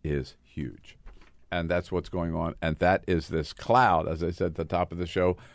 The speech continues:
over the Trump White House, that dark cloud that's going to be there for a long time. Uh, other than that, Mister Trump, how'd you like to play? Uh, uh, by the way,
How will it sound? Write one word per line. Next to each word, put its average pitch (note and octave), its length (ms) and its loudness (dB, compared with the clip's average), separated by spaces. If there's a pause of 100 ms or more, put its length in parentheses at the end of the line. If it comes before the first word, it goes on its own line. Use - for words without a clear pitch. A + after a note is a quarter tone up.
(320)
over C#3 580 6
the G#2 180 0
Trump A2+ 380 2
White G2 280 4
House, F2 360 4 (300)
that F2 260 0
dark F#2 280 4
cloud F2 360 2
that's D#2+ 160 -4
going D#2+ 140 0
to D#2 80 0
be D#2+ 180 0
there D2+ 300 -2
for D#2+ 560 -2
a D2 380 -2 (180)
long C#2+ 520 -2 (240)
time. A#1 360 -6 (640)
Uh, B2 500 6 (1700)
other B2 220 6
than G#2 200 4
that, A2 220 4 (680)
Mister F#2+ 260 0
Trump, F#2+ 240 2
how'd F#2+ 180 4
you D#2+ 80 4
like E2 180 2
to - 80 -2
play? D#2+ 300 4 (320)
Uh, D3+ 300 6 (120)
uh, C4 460 4
by C#3+ 160 8
the A#2+ 60 4
way, F2+ 160 0